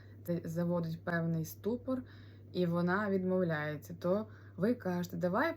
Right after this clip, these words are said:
поприбираємо іграшки разом". Друге, це підказуйте. Замість того, щоб сказати: "Поприбираю всі іграшки", е, ви маєте сказати більш конкретно: "Позбираю оці всі динозаврики в цю коробку.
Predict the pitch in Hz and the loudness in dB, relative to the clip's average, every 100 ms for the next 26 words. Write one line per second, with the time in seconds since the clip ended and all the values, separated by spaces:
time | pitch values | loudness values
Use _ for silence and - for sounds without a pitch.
0 | - 190 185 170 175 202 269 247 220 - | -4 -2 0 2 4 4 4 4 0 0
1 | 233 240 214 - 180 180 208 160 151 160 | 0 0 -6 -2 0 0 0 -4 -8 -10
2 | - - - 175 202 220 196 180 175 247 | -14 -16 -6 0 4 4 4 0 -2 -2
3 | 330 277 - 196 190 190 175 175 175 175 | 0 -2 -2 2 4 4 2 0 0 2
4 | 196 202 - 254 254 226 190 - - 190 | 4 2 2 2 2 0 -4 -4 -2 2
5 | 202 196 180 190 190 202 202 190 170 165 | 2 2 2 2 2 2 4 4 4 2
6 | 165 175 170 262 294 285 - 254 262 - | 0 -2 2 2 2 0 0 0 0 -6
7 | - - - 180 180 175 170 165 165 214 | -16 -16 -8 0 2 2 2 2 2 4
8 | 247 240 226 190 - 185 190 202 196 180 | 4 4 0 -4 -2 0 2 2 2 2
9 | 196 - 196 180 170 160 - 165 - 190 | 0 0 0 2 2 0 0 -2 0 2
10 | 185 233 294 220 196 202 190 185 175 170 | 2 4 4 2 0 0 0 0 0 2
11 | 170 165 208 247 247 208 190 - 196 202 | 2 2 2 4 2 0 -4 -2 -4 -2
12 | 208 180 165 160 - 170 | 0 2 2 -2 -6 -8